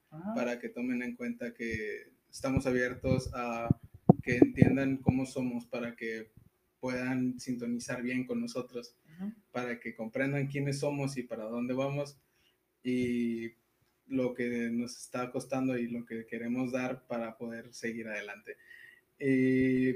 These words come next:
Speaker 2: pues ya, eso es todo.
Speaker 1: A-, antes de terminar, como dinámica, tú también te puedes grabar o puedes escribir y darte un mensaje en el futuro. Eso estaría muy bien.
Speaker 2: Sí, siempre intenten superar sus límites.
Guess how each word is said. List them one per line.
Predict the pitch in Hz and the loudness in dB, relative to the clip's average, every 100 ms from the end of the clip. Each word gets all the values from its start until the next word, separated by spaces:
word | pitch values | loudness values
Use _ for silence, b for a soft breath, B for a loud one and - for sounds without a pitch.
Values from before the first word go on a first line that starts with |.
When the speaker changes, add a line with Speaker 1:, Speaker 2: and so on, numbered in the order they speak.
| - | 0
Speaker 2:
pues | 135 123 - - | -2 -2 -6 -2
ya, | 147 185 185 - | 4 4 2 -6
eso | 147 160 | -4 -4
es | - | 2
todo. | 180 185 185 - _ | 4 4 0 -8 _
Speaker 1:
A-, | - 175 175 | -4 -2 0
antes | 165 214 | 0 0
de | |
terminar, | 190 147 139 139 | 0 0 2 2
como | 156 180 | 2 4
dinámica, | 165 160 190 208 214 | 6 6 4 2 -2
tú | - | 0
también | 196 202 | 2 2
te | 202 | -2
puedes | - 175 180 196 - - | 2 4 6 4 -2 -2
grabar | 147 139 170 - _ _ _ _ | 2 4 4 2 _ _ _ _
o | 147 139 | -6 4
puedes | 160 170 | 4 4
escribir | 190 - 147 165 180 - | -4 -4 0 0 0 0
y | 175 | 2
darte | 160 190 | 2 0
un | 185 | -4
mensaje | 185 175 180 | -4 -6 -6
en | |
el | 175 | -6
futuro. | 175 233 247 | -4 -2 0
Eso | 220 | 0
estaría | 220 202 185 190 | 0 4 6 6
muy | 185 160 | 6 2
bien. | 147 147 | 2 0
Speaker 2:
Sí, | 147 202 214 196 _ _ - | 2 2 0 -4 _ _ -12
siempre | - 151 175 175 175 175 B B B B _ _ _ | -6 -2 4 6 6 4 B B B B _ _ _
intenten | 160 151 151 151 143 160 170 165 165 - _ _ - 180 - | -8 -4 -2 -2 2 4 6 4 0 -18 _ _ -12 -12 -12
superar | - - 139 135 135 147 | -14 -8 -4 2 4 4
sus | 143 135 | 2 -2
límites. | 127 120 113 - - | 0 -2 -4 -14 -20